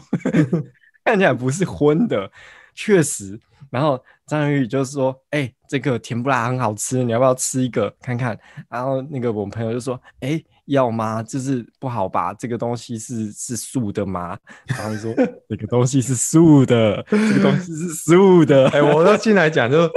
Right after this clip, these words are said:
Speaker 2: 我们那时候真的不确定甜不辣是不是素的东西，但是我心里大概猜到说这种东西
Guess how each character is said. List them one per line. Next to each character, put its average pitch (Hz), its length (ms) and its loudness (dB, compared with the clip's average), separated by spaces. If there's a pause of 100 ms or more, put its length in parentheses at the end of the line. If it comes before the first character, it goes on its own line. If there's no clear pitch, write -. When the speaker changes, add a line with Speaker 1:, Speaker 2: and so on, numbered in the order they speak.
(360)
Speaker 2:
我 135 60 -6
们 151 140 2
那 220 100 6
时 208 140 2
候 185 100 6
真 180 140 2
的 160 120 4
不 139 140 -6
确 165 220 -2
定 165 180 -6
甜 113 260 -6
不 123 60 -8
辣 131 180 0
是 139 160 -12
不 127 80 -8
是 131 320 -4 (140)
素 135 380 -4
的 98 100 0
东 104 180 -2
西， 107 280 -8 (320)
但 196 120 0
是 196 80 2
我 135 200 6
心 175 280 -2
里 127 140 2
大 151 140 2
概 151 160 2
猜 139 240 -2
到 139 180 0
说 120 260 -2
这 190 120 -2
种 135 100 0
东 123 140 0
西 135 320 -8